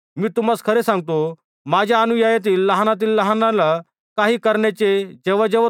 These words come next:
तुम्ही नाकारले, तेव्हा तेव्हा ते तुम्ही मला करण्याचे नाकारले."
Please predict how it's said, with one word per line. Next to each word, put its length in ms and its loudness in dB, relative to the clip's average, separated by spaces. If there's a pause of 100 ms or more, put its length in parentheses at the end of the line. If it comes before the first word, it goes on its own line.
तुम्ही 160 0
नाकारले, 680 0
तेव्हा 580 -4
तेव्हा 340 0 (260)
ते 80 2
तुम्ही 280 -2
मला 260 0
करण्याचे 480 -2
नाकारले." 540 -4